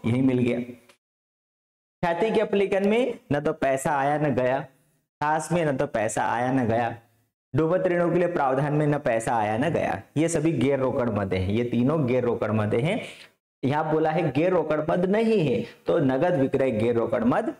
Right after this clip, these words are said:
नहीं है। फिर है, रोकड़ प्रवाह विवरण किससे संबंधित है? एएस थ्री से, Accounting standard एएस थ्री,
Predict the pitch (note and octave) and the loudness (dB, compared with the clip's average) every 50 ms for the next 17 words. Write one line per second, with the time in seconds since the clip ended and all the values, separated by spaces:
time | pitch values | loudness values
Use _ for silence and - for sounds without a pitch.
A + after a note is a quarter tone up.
0 | _ _ A2+ G#2+ G#2+ G#2+ G2 F#2 F2 E2 E2 F2+ F2 - _ _ _ _ _ _ | _ _ -2 0 0 0 -2 -4 -6 -8 -10 -12 -16 -18 _ _ _ _ _ _
1 | _ _ _ _ _ _ _ _ _ _ _ A#3 A#3 A#3+ A#3 G#3+ G3+ F#3+ A3 A3 | _ _ _ _ _ _ _ _ _ _ _ -2 0 2 2 0 0 0 0 -2
2 | G#3+ A3 G#3+ G#3 G3+ G#3 G#3 G3+ G3+ G#3 G#3 G#3 G#3 G#3+ G#3 - A3 G3+ - G3+ | 0 0 0 0 2 2 2 2 2 2 0 0 0 -2 0 0 -2 0 0 0
3 | G3 G3 G3+ G3+ G3+ G#3 F3+ G3+ A3 A#3+ D4+ - - - - _ _ - D#3 E3+ | 0 0 0 2 2 2 2 2 2 2 0 -2 -4 -8 -14 _ _ 0 2 2
4 | F#3 F3+ F#3 - - F#3+ G#3 G3 F#3 G#3+ G#3+ G#3+ - - _ _ _ _ _ - | 2 0 -2 -4 -2 -2 0 0 0 0 -2 -2 -6 -14 _ _ _ _ _ -10
5 | B2+ - D3+ C#3+ D3+ D3 D#3+ E3 E3 E3 D#3+ D#3+ - - - - C#3 C3+ C#3+ C#3+ | -6 -4 -2 -2 -2 0 0 0 0 0 0 -2 -6 -6 -4 -2 0 0 2 2
6 | E3+ G#3 A3 C4+ C#4 C#5 - - _ _ _ _ C#3 D#3 E3 E3 E3 E3 - F3+ | 2 2 2 0 0 -2 -4 -10 _ _ _ _ 0 0 0 0 -4 0 2 2
7 | F#3+ A3+ - A3+ - - - | 2 2 0 -2 -6 -8 -12